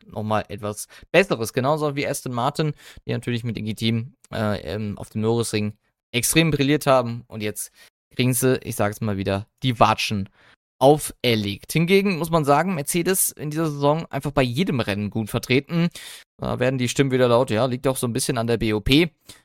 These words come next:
Aber, äh, man muss auch sagen, klar, der Mercedes funktioniert ironischerweise auch überall gut. Äh, manchmal hat man gedacht, okay, Red Bull Ring könnte so ein, äh, Fleck werden, was, ähm, dem Mercedes nicht so unbedingt liegt. Hockenheim Ring hatten wir letzte Saison gesehen, war jetzt auch nicht das,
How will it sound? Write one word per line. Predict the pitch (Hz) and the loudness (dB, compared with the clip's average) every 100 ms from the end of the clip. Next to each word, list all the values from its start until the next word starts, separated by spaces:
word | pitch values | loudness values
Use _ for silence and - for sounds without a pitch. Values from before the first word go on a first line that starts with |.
| _ _ | _ _
Aber, | - 120 120 117 - - | -4 -2 -2 -2 -8 -14
äh, | 110 110 | -8 -8
man | 117 123 | -6 -6
muss | 120 127 | -6 -4
auch | 110 | -2
sagen, | 110 110 113 120 120 _ _ _ _ _ _ | 0 0 0 -6 -10 _ _ _ _ _ _
klar, | - 127 139 139 | -2 2 2 -2
der | 127 151 | -6 -4
Mercedes | 135 131 127 135 147 - | -4 -2 -2 -2 -6 -10
funktioniert | 143 156 175 147 127 190 - | -8 -6 -4 -4 -4 -4 -6
ironischerweise | 104 104 90 - 98 98 98 - | -10 -10 -8 -8 -8 -8 -10 -12
auch | 82 - | -14 -14
überall | - 104 - 95 | -10 -8 -6 -8
gut. | - 131 160 - | -6 -6 -6 -8
Äh, | - 110 | -8 -8
manchmal | 113 117 - 107 | -6 -6 -6 -6
hat | |
man | - | -6
gedacht, | 113 110 107 - - - | -4 -4 -6 -12 -20 -20
okay, | - 139 | -8 -4
Red | 117 104 | -2 -2
Bull | 123 139 | -2 -2
Ring | 151 147 | -2 -4
könnte | 143 139 | -4 -4
so | 127 131 | -4 -4
ein, | 127 131 - - _ _ | -4 -8 -14 -20 _ _
äh, | 120 123 | -6 -6
Fleck | - 127 - | -2 -4 0
werden, | 123 120 120 | 2 2 2
was, | 120 110 - - | 0 -2 -4 -6
ähm, | 113 113 117 117 117 - - | -6 -4 -4 -6 -8 -10 -6
dem | 117 | -4
Mercedes | 110 - 120 120 | -4 -4 -4 -4
nicht | 120 | -6
so | 117 | -6
unbedingt | 110 113 110 | -4 -6 -6
liegt. | 120 123 - | -6 -6 -6
Hockenheim | 117 135 131 | -8 -4 -4
Ring | 127 123 | -4 -4
hatten | 131 131 | -4 -4
wir | |
letzte | 120 120 - | -6 -6 -8
Saison | 120 120 117 | -4 -4 -4
gesehen, | 117 117 110 | -4 -4 0
war | 107 | 0
jetzt | 107 - | 0 -2
auch | 104 147 | -2 -2
nicht | 151 - | -2 -2
das, | 143 - | -2 -4